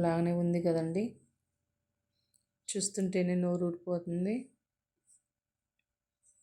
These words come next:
కంపల్సరీ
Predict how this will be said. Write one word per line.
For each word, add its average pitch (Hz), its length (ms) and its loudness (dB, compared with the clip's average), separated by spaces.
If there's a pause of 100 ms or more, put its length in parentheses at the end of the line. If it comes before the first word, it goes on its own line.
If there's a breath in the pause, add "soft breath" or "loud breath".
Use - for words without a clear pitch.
(1500)
కంపల్సరీ 180 640 0